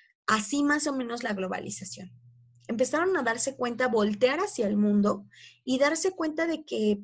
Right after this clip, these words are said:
pues, había mucho todavía por descubrir, por hacer, por explorar, por intercambiar. ¿Sale? De ahí es de donde viene la globalización. ¿Sí?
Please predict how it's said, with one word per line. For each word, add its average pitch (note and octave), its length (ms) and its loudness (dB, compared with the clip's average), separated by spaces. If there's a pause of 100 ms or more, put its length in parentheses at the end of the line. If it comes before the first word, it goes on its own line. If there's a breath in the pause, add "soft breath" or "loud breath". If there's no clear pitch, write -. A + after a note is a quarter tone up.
(120)
pues, G#3 220 -4
había A#3+ 280 0
mucho D#4 520 -4
todavía D4 460 -2
por D4 140 -2
descubrir, B3 600 -4
por A#3+ 160 -4
hacer, A#3+ 320 -2
por B3 140 -2
explorar, G#3 640 2 (440 loud breath)
por A3+ 180 0
intercambiar. G3+ 1040 0 (1120)
¿Sale? G#3 380 0
De B3+ 180 6
ahí C#4+ 280 4
es D#4+ 140 0
de D#4 100 -2
donde A#3+ 260 0
viene A3 320 -4
la A3+ 140 0
globalización. F#3+ 1000 -6 (880)
¿Sí? F4 320 -4